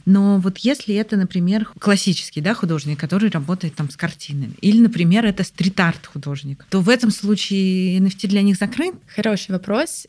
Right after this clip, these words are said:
Speaker 2: Нет, Эн Эф Ти не закрыт. Э, есть такое понятие, как, да,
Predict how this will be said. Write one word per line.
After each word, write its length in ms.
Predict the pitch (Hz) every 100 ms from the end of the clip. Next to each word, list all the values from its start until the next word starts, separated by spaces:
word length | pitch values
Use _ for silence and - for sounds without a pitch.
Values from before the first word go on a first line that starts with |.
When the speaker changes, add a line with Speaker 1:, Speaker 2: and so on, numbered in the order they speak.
| -
Speaker 2:
Нет, 240 | 220 - -
Эн 80 | 190
Эф 60 |
Ти 120 | 233
не 100 | 294
закрыт. 500 | 247 214 185 202 - -
Э, 160 | 107 202
есть 480 | 214 233 - -
такое 160 | - 220
понятие, 380 | 196 190 214 185
как, 140 | 175
да, 160 | -